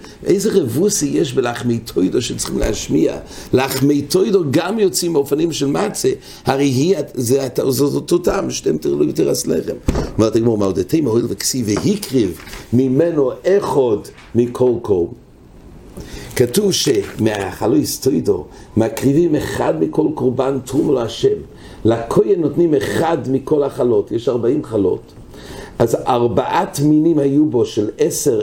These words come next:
עשר חלויס, ומכל מין ומין הוא נתן אחד לכהן,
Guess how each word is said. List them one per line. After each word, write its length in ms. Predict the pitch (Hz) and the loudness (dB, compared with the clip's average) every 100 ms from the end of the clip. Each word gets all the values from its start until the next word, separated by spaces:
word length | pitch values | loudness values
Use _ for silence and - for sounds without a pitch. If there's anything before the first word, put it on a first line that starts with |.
| - | 0
עשר 320 | 135 - 127 | 0 0 -2
חלויס, 520 | - 92 95 - - - - - | -2 -2 -2 -6 -12 -18 -18 -2
ומכל 600 | 123 127 120 - 180 220 202 | 0 2 -2 0 0 2 2
מין 280 | 175 202 175 | 2 2 2
ומין 340 | 147 151 180 | 2 2 2
הוא 100 | 156 | 2
נתן 380 | 127 120 135 151 | 0 0 -2 0
אחד 300 | 131 147 147 | 0 0 0
לכהן, 460 | 123 - 98 90 | -2 0 2 2